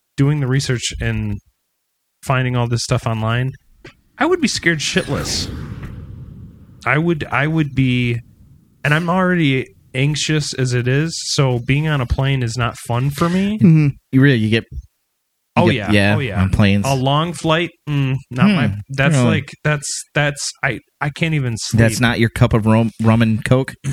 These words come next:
Speaker 1: Well, if I was to get blackout drunk, maybe I could sleep it off. I know a lot of guys that drink when they're on flights just to calm that anxiety.
Speaker 2: Mm-hmm.
Speaker 1: Yeah.
Speaker 3: Mm-hmm.
Speaker 1: It's just, I can't control a plane.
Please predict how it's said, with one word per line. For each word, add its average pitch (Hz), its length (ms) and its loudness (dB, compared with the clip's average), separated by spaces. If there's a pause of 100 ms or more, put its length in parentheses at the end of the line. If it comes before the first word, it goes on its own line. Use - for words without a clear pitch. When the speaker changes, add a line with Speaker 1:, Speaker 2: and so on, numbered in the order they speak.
(320)
Speaker 1:
Well, 233 260 2
if - 180 -4
I 277 120 2
was 269 220 0
to 175 80 0
get 147 200 -2
blackout 127 520 -2
drunk, 135 400 -2
maybe 196 340 0
I 196 100 -2
could 160 300 -2
sleep 170 260 -2
it 170 60 0
off. 196 200 -2
I 160 100 2
know 180 140 0
a 170 40 -2
lot 135 260 2
of 151 80 -2
guys 139 280 0
that 127 180 -2
drink 123 420 -2 (120)
when 131 140 -4
they're 127 140 0
on 120 140 -2
flights 123 420 -2
just 117 200 -2
to - 80 -4
calm 123 300 -4
that 123 160 -2
anxiety. 120 600 0
Speaker 2:
Mm-hmm. 147 260 4 (380)
Speaker 1:
Yeah. 92 220 -2 (100)
Speaker 3:
Mm-hmm. 107 500 2 (880)
Speaker 1:
It's 151 220 0
just, - 280 -2 (400)
I 165 100 -2
can't 170 340 -2
control 165 380 0
a - 20 -2
plane. 127 500 -2